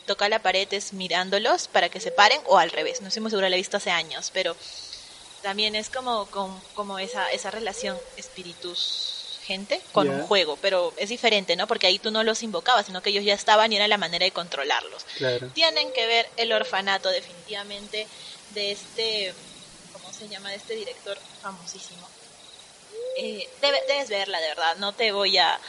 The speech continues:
Speaker 1: no te voy a spoilear más, pero
Speaker 2: Ya, ok.
Speaker 1: de verdad, Guillermo del Toro, Guillermo del Toro es
Speaker 2: Ah, mira, tengo
Speaker 1: es
Speaker 2: que
Speaker 1: un
Speaker 2: verla entonces. Es que yo
Speaker 1: Claro,
Speaker 2: antes
Speaker 1: es
Speaker 2: veía muchas
Speaker 1: el
Speaker 2: películas de
Speaker 1: guion es de
Speaker 2: terror.
Speaker 1: Guillermo del Toro.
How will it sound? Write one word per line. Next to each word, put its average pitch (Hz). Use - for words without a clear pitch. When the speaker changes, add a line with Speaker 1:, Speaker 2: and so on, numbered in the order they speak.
Speaker 1:
no 226
te 247
voy 220
a 175
spoilear 185
más, 196
pero 160
Speaker 2:
Ya, 127
ok. 135
Speaker 1:
de 151
verdad, 190
Guillermo 226
del 208
Toro, 220
Guillermo 226
del 349
Toro -
es -
Speaker 2:
Ah, 175
mira, 170
tengo 185
Speaker 1:
es -
Speaker 2:
que 165
Speaker 1:
un 165
Speaker 2:
verla 143
entonces. 135
Es 220
que 302
yo 285
Speaker 1:
Claro, 285
Speaker 2:
antes 240
Speaker 1:
es 254
Speaker 2:
veía 202
muchas 240
Speaker 1:
el -
Speaker 2:
películas 220
de 226
Speaker 1:
guion 233
es 247
de -
Speaker 2:
terror. 131
Speaker 1:
Guillermo 302
del 202
Toro. 202